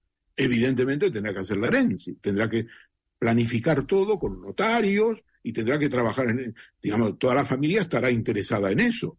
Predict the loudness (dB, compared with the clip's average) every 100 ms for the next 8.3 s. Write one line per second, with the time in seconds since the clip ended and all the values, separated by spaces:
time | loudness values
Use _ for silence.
0 | _ -2 0 2 2 2 2 0 0 -2
1 | -2 -2 0 0 0 0 0 0 -2 -2
2 | -4 0 2 0 -4 -20 -20 _ -4 0
3 | 0 0 -4 -4 0 2 2 2 2 0
4 | -2 0 2 2 0 -6 _ -6 -4 -2
5 | 2 2 2 2 0 0 -6 _ _ -6
6 | -2 2 2 2 -2 -6 -6 -6 -2 -2
7 | 2 2 2 0 0 0 -2 -2 2 2
8 | 0 -4